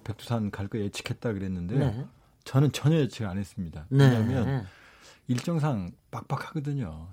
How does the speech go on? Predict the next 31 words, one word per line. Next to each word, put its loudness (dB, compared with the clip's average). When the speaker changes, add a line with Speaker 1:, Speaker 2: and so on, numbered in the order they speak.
Speaker 1:
지금 -4
뭐 -4
새벽, 0
어제 4
열 4
시 -4
반에 2
연설하고 0
새벽에 -4
나왔다 0
그러면 0
뭐 -4
잠도 -2
몇 -2
시간 -4
못 -4
주무시거든요. -4
Speaker 2:
그랬을 -6
것 -12
같습니다. -8
Speaker 1:
그렇기 -
때문에 0
매우 8
무리한 8
일정을 4
왜 4
소화했을까? -6
Speaker 2:
음흠. -2
Speaker 1:
그것도 -2
백두산이면 0
사실 -6